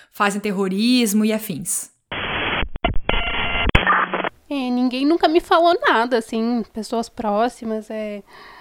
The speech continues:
Speaker 2: às vezes a gente vive um pouco numa bolha também, porque a maioria dos meus amigos são vegetarianos ou veganos, ou então tem um bom entendimento sobre,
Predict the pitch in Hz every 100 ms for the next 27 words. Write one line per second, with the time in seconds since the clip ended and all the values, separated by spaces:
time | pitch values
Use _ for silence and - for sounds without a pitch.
0 | - - _ 254 247 247 247 262 262 247
1 | 254 269 247 - 262 254 269 220 233 247
2 | 277 240 233 214 214 240 - - - 214
3 | 220 226 233 240 226 226 233 226 233 247
4 | 240 - 233 240 240 214 220 226 226 214
5 | 226 269 247 226 220 226 226 262 269 254
6 | 233 226 247 247 - - - - 247 240
7 | 220 240 254 262 220 220 226 233 - -
8 | - 302 240 247 285